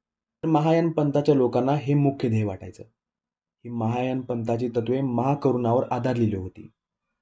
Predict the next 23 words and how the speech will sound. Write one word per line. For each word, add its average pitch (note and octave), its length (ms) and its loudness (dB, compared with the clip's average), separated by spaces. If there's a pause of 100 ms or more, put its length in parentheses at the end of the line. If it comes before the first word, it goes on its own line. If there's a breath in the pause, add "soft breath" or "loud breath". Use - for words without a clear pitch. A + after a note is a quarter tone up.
(240)
असे A2+ 240 -8
मत A#2+ 320 -2
महायान A#2+ 460 -2
पंथाच्या A#2 460 -2
भिक्षूंनी A2+ 420 -2
मांडलं G#2+ 260 0
होतं. F#2+ 240 -12 (920)
आता - 180 0 (100)
थोडक्यात D#3 420 2
महायान D3 540 4
पंथाचे B2+ 480 2
लोक B2 360 4
लोककल्याणासाठी A#2+ 960 0
कार्य B2 300 0
करायच्या A2+ 340 0
बाजूने A#2+ 320 2
होते, F2+ 300 -12 (600)
तर A#2 160 -10
हीनयान B2 400 -4
पंथाचे A#2+ 480 -2
लोक C3+ 220 2
स्वतःच्या B2+ 440 -2
निर्वाणासाठी, B2 640 0